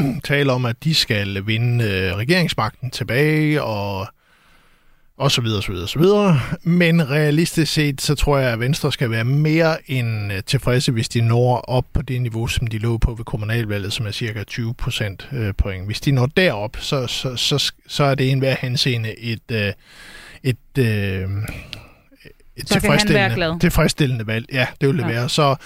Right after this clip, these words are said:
Speaker 1: så har han leveret på det, han skulle efter en... Er der ingen, der beskylder La-, øh, Jakob Ellemann, øh, for at have, have, have forårsaget den krise, som Venstre har været igennem?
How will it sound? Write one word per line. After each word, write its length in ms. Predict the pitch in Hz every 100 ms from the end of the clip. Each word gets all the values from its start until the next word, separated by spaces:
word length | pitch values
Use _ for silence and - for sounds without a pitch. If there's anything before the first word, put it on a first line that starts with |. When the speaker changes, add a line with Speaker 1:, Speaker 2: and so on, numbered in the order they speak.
| -
Speaker 1:
så 120 | - 180
har 80 | 175
han 140 | 156
leveret 460 | 147 139 175 170 160
på 80 |
det, 140 | 131 143
han 160 | 110
skulle 440 | - - 156 185 180
efter 400 | 139 - 143 120
en... 260 | 135 123 120 - - -
Er 60 |
der 80 | 147
ingen, 180 | 165 202
der 60 | 180
beskylder 400 | 143 - 170 165
La-, 420 | 135 107 107 123 120 110
øh, 60 | 104
Jakob 260 | 113 131
Ellemann, 460 | 120 143 139 104 113 -
øh, 180 | 113 107
for 260 | - 127
at 60 | 110
have, 160 | - 107 - -
have, 160 | - 113 -
have 520 | 117 - 113 104 95
forårsaget 520 | 95 123 143 131 117
den 180 | 117 127
krise, 420 | - 127 139 143
som 320 | 104 101 101 98
Venstre 280 | 107 - 113
har 100 | 110
været 220 | 95 92
igennem? 340 | 95 107 101